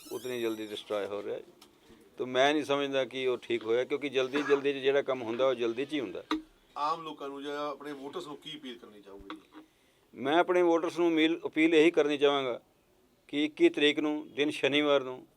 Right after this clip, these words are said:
Speaker 1: ਕਮਲ ਦੇ ਫੁੱਲ ਦਾ ਪਹਿਲਾ ਨੰਬਰ ਬਟਨ, ਇੱਕ ਨੰਬਰ ਬਟਨ ਹੈ, ਉਸ ਨੂੰ ਦਬਾ ਕੇ ਮੈਨੂੰ ਵਿਜਯੀ ਬਣਾਓ ਤੇ ਮੈਂ ਜੋ ਵੀ ਤੁਹਾਡੀ ਸਮੱਸਿਆ ਹੈ ਉਹ ਪੂਰੀ ਤਰ੍ਹਾਂ ਨਾਲ ਹੱਲ ਕਰਾਂਗਾ। ਉਹ ਚੌਵੀ ਘੰਟੇ ਤਾਂ ਚਲ ਕਹਿਣ ਦੀ ਗੱਲ ਹੈ, ਘੱਟੋ ਘੱਟ ਬਾਰਾਂ ਘੰਟੇ ਮੈਂ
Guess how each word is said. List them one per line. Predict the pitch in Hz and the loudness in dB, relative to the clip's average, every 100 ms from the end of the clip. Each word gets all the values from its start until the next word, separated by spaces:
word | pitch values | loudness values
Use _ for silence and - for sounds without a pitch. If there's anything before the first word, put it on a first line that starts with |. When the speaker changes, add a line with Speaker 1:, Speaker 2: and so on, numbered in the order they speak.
| _ | _
Speaker 1:
ਕਮਲ | 135 139 151 | 0 2 4
ਦੇ | 147 143 | 6 4
ਫੁੱਲ | - 135 | 4 0
ਦਾ | 135 131 | 2 0
ਪਹਿਲਾ | - 165 180 | 2 4 4
ਨੰਬਰ | 160 139 131 | 4 2 0
ਬਟਨ, | 117 - 82 _ _ _ - | -2 -6 -10 _ _ _ -10
ਇੱਕ | 160 - | -6 -2
ਨੰਬਰ | 151 147 135 | -2 0 0
ਬਟਨ | 120 120 | 0 -2
ਹੈ, | 120 139 - _ _ _ _ _ | -6 -10 -12 _ _ _ _ _
ਉਸ | - 151 | -6 0
ਨੂੰ | 170 165 | 2 4
ਦਬਾ | 131 131 | 10 10
ਕੇ | 127 135 131 _ _ _ _ _ _ _ _ _ | 10 4 0 _ _ _ _ _ _ _ _ _
ਮੈਨੂੰ | 117 135 143 | -2 2 4
ਵਿਜਯੀ | 135 135 143 | 6 8 8
ਬਣਾਓ | 135 135 147 _ _ _ _ _ _ _ - | 4 0 -2 _ _ _ _ _ _ _ -4
ਤੇ | 139 | 0
ਮੈਂ | 156 | 0
ਜੋ | 139 147 180 | 2 8 8
ਵੀ | 220 | 8
ਤੁਹਾਡੀ | 214 190 180 | 8 6 4
ਸਮੱਸਿਆ | 160 143 - 120 | 2 0 2 0
ਹੈ | 92 - _ _ _ _ - | -2 -8 _ _ _ _ -6
ਉਹ | - - | -6 -6
ਪੂਰੀ | - 165 196 | 6 6 8
ਤਰ੍ਹਾਂ | 185 180 | 6 6
ਨਾਲ | 165 | 6
ਹੱਲ | 135 | 6
ਕਰਾਂਗਾ। | 143 147 147 160 | 6 4 2 4
ਉਹ | 165 156 | 4 4
ਚੌਵੀ | - 185 196 196 185 170 | 2 2 4 4 2 0
ਘੰਟੇ | 143 165 | 2 2
ਤਾਂ | 165 | 2
ਚਲ | 160 165 | 0 -2
ਕਹਿਣ | - 160 | 0 0
ਦੀ | 180 175 160 | 4 2 4
ਗੱਲ | 160 | 4
ਹੈ, | 175 160 _ - | 2 0 _ -4
ਘੱਟੋ | 147 165 165 | -2 2 0
ਘੱਟ | |
ਬਾਰਾਂ | 135 147 151 156 | 2 4 4 4
ਘੰਟੇ | 147 117 | 0 -2
ਮੈਂ | 127 123 | -2 -4